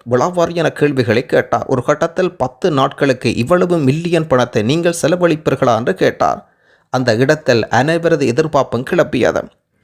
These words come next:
உண்மையில் அரசு அதிகாரிகள் மக்கள் வரிப்பணத்தை சரியாக செலவழிக்க வேண்டும், அவசரப்பட்ட திட்டங்களை நிறைவேற்றிக் கொண்டோம் என்பதற்காக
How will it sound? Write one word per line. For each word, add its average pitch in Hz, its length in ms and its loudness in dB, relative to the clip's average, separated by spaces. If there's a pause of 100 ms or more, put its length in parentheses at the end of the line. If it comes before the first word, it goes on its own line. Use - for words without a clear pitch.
(260)
உண்மையில் 131 440 2
அரசு 147 260 0
அதிகாரிகள் 127 680 0
மக்கள் 120 380 -2
வரிப்பணத்தை 131 640 0
சரியாக 165 480 -2
செலவழிக்க 165 640 2
வேண்டும், 113 400 2
அவசரப்பட்ட 156 680 0
திட்டங்களை 165 500 0
நிறைவேற்றிக் 156 540 -2
கொண்டோம் 117 340 0
என்பதற்காக 147 720 0